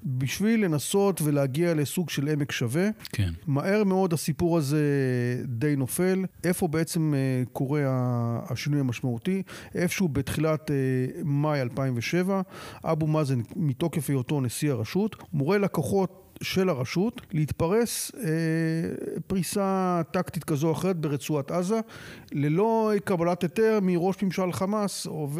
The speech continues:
Speaker 1: מראש הממשלה שלו, אסמאעיל הנייה.
Speaker 2: כן.
Speaker 1: החמאס רואה את זה כסוג של, אה, אתגר, אה, וכניסיון בעצם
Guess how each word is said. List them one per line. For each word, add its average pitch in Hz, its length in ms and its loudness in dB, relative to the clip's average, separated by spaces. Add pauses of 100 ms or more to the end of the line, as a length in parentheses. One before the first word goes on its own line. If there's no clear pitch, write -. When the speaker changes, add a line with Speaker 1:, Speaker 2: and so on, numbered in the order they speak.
Speaker 1:
מראש 156 340 0
הממשלה 175 600 0
שלו, 165 340 0 (320)
אסמאעיל 190 360 0
הנייה. 185 280 0 (160)
Speaker 2:
כן. 101 160 -4 (120)
Speaker 1:
החמאס 165 580 0
רואה 190 320 2
את 170 60 2
זה 165 120 0
כסוג 165 420 -2
של, 143 280 0
אה, 135 340 -2
אתגר, 139 520 0
אה, 131 40 0 (280)
וכניסיון 143 640 0
בעצם 139 580 0